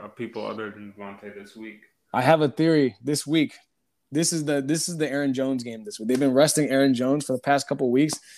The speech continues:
Speaker 2: so he can cook against the Cardinals. If you have Aaron Jones in fantasy, start him immediately. He's gonna go for a hundred and two touchdowns, um, two receiving touchdowns. You know how the Packers are at the one-yard line.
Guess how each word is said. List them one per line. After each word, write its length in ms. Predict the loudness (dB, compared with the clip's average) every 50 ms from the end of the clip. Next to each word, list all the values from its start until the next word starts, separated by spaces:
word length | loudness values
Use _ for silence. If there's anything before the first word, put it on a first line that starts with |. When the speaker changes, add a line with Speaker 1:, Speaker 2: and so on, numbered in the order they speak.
| -20 _
Speaker 2:
so 160 | -6 -4 -4
he 60 | -2
can 120 | 0 -2 -2
cook 240 | 0 -2 0 0
against 220 | 0 0 0 -2 -2
the 80 | -6
Cardinals. 460 | -4 -2 0 0 0 0 -2 -4 -6 _ _ _ _ _ _ _ _ _
If 120 | -10 -2 4
you 140 | 6 6 6
have 100 | 6 6
Aaron 260 | 6 6 6 6 4
Jones 320 | 4 2 2 2 2 0
in 80 | -2 -2
fantasy, 560 | 0 0 2 2 2 0 0 0 -2 -2 -2 _ _ -10
start 380 | -8 -4 2 4 4 6 6
him 100 | 4 0
immediately. 380 | 0 0 0 2 2 0 0 -2
He's 120 | -2 -2
gonna 140 | -2 -2 -2
go 140 | -2 -4 -4
for 120 | -4 -4
a 40 | -6
hundred 260 | -6 -6 -2 -2 -2
and 100 | -2 -2
two 120 | -8 -8 -6
touchdowns, 580 | -6 -6 -8 -6 -6 -6 -4 -4 -6 -8 -12 _ _ _ _ _ _ _ -8
um, 380 | -6 -4 -4 -4 -4 -6 -8
two 240 | -8 -4 0 2 4
receiving 480 | 4 2 2 2 4 4 4 4 4 0
touchdowns. 480 | -2 -4 -6 -6 -8 -10 -10 -8 -4
You 80 | -2 0
know 120 | 0 2
how 100 | 2 2
the 60 | 0
Packers 340 | 0 -4 -6 -6 -6 -8 -6
are 80 | -6 -6
at 60 | -6
the 60 | -8
one-yard 360 | -8 -8 -6 -4 -2 -2 -2
line. 240 | -2 -4 -6 -10 -14